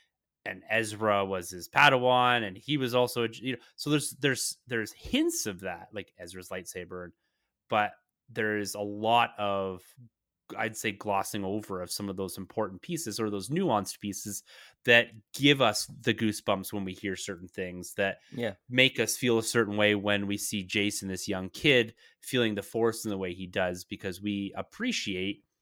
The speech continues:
Speaker 1: who his father was and who Ezra was and, and how he connects to all of this.
Speaker 2: Yeah.
Speaker 1: Where
Speaker 2: All right.
Speaker 1: you're, you might not be getting that. And, like, I agree with you in the sense that they're telling a phenomenal story,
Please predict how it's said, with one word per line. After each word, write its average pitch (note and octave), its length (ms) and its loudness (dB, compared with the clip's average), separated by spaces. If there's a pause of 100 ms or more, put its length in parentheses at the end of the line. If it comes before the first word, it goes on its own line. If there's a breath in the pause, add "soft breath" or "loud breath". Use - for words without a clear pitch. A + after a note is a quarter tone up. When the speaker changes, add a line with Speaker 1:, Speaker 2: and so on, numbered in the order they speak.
(500)
Speaker 1:
who A#2 160 -2
his G2+ 200 0
father C3 400 6
was G2+ 380 0
and F#2+ 340 -6 (420)
who A2+ 140 2
Ezra A2+ 320 4
was F#2+ 420 0
and, G2 360 -4
and G2 160 -6
how A2 240 2
he A#2+ 160 -2
connects - 460 2
to G2 80 0
all E2+ 240 -4
of E2 100 -12
this. - 380 -14 (440)
Speaker 2:
Yeah. B2+ 240 -8
Speaker 1:
Where G2+ 440 0 (120)
Speaker 2:
All D3 120 -4
right. C#3 120 -6
Speaker 1:
you're, C3 300 4 (100)
you C3 140 4
might C3 160 6
not A#2+ 100 2
be A#2 80 2
getting A#2+ 280 2
that. G#2 140 0
And, A2+ 100 -4
like, A#2 160 0 (200 loud breath)
I D3+ 120 0
agree B2 340 0
with C3+ 220 -2
you A2 100 -2
in G#2 60 -2
the G2+ 60 -2
sense G#2 340 -4
that G2 240 -2 (720)
they're A#2 100 -4
telling B2 280 0
a G#2+ 40 0
phenomenal G2 520 0
story, F#2+ 540 -4